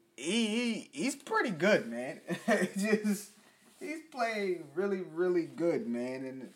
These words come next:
and I like what I'm seeing out of Jordan Love. I'm liking what I'm seeing out of Jordan Love,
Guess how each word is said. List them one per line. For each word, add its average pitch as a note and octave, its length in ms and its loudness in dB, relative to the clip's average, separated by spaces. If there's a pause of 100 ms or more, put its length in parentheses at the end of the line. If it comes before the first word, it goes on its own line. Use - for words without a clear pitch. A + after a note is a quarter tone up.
(100)
and C#3 120 -2
I E3 60 6
like E3+ 400 4
what D3+ 140 -2
I'm B2 100 -4
seeing C3+ 680 -6 (440)
out C#3 240 2
of A#2+ 80 -6
Jordan A#2+ 480 -4
Love. A2+ 420 -2
I'm A2+ 180 -14 (120)
liking C#3 380 -2
what C3 80 -8
I'm B2 80 -12
seeing B2 320 -10
out A#2+ 140 -4
of A#2+ 80 -8
Jordan A#2 360 -4
Love, A#2 300 0